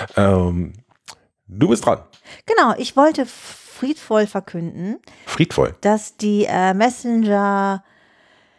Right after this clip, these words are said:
Speaker 2: dass der Messenger Threema wird Open Source.
Speaker 1: Mhm.
Speaker 2: Die haben, ähm, einen Investor gefunden, ähm, der, ja, expandieren will mit ihrem Laden und, ähm,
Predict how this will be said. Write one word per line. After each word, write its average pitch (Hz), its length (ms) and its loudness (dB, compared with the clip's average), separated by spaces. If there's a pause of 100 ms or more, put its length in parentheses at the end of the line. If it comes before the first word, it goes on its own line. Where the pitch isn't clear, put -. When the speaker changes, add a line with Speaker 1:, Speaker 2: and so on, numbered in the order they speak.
(220)
Speaker 2:
dass 233 140 -8
der 262 100 6
Messenger 226 600 2
Threema 294 600 0 (220)
wird - 360 0
Open 277 280 2
Source. 247 520 0 (340)
Speaker 1:
Mhm. 98 280 2 (480)
Speaker 2:
Die 220 300 0
haben, 226 720 2
ähm, 208 800 0 (380)
einen 190 420 0 (160)
Investor 180 480 -2
gefunden, 277 480 -10 (1000)
ähm, 196 800 -2
der, 190 480 6 (360)
ja, 190 220 2
expandieren 190 680 2
will 233 120 4
mit 226 160 0
ihrem 233 180 0
Laden 226 460 2
und, 196 680 -2
ähm, 185 360 -4